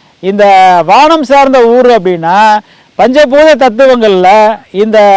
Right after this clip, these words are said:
அஞ்சு, அந்த முதன்மையான தத்துவமே ஆகாய தத்துவம் தான். இந்த ஆகாய தத்துவம் தான் வடக்கு. இந்த வடக்கைத்தான் ஆகாய தத்துவமா நமக்கு வந்து சொல்லி கொடுத்துருக்காங்க.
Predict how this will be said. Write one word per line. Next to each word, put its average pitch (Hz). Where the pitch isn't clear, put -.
அஞ்சு, 196
அந்த 185
முதன்மையான 294
தத்துவமே 240
ஆகாய 220
தத்துவம் 165
தான். 160
இந்த 214
ஆகாய 294
தத்துவம் 220
தான் 285
வடக்கு. 208
இந்த 226
வடக்கைத்தான் 269
ஆகாய 254
தத்துவமா 214
நமக்கு 180
வந்து 196
சொல்லி 175
கொடுத்துருக்காங்க. 143